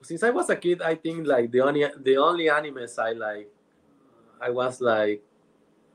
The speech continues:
exposed to was, like, w-, the first one was, like, Dragon Ball. It was, like, one of the first. Uh,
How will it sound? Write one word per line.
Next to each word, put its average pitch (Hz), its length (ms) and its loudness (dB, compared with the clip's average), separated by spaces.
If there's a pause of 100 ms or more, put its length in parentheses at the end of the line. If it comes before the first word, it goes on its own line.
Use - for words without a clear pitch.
(100)
exposed 120 560 4
to 147 340 8
was, 113 220 6
like, 104 240 2 (1160)
w-, 113 200 -4
the 117 100 8
first 123 180 6
one 123 200 6
was, 113 220 6
like, 98 280 2
Dragon 110 300 6
Ball. 135 300 6 (320)
It 107 40 -12
was, 104 160 -4
like, 98 160 0
one 98 160 -4
of 98 80 -8
the 101 80 -8
first. 107 440 0 (840)
Uh, 104 380 0